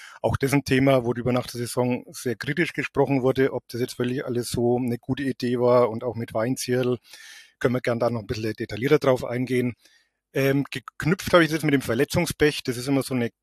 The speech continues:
gern genommene Ausrede, die Verletzten anzuführen, wenn was nicht läuft. In dem Fall kommt man wirklich nicht drum rum,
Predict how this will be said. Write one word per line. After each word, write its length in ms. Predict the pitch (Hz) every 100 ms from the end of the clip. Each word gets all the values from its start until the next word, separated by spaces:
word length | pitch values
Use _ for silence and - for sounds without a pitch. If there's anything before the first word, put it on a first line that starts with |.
| _
gern 200 | - 117
genommene 480 | 170 127 127 123 120
Ausrede, 600 | 101 131 127 131 139 135
die 160 | - 117
Verletzten 440 | 117 120 - 143
anzuführen, 500 | 113 123 120 123 123
wenn 100 | 120
was 100 | 120
nicht 140 | 120 113
läuft. 320 | 113 123 -
In 80 | 113
dem 160 | 120
Fall 220 | 123 117 - _
kommt 200 | - 131
man 140 | 127 113
wirklich 200 | 120 123
nicht 140 | 120
drum 120 | 120
rum, 220 | 113 120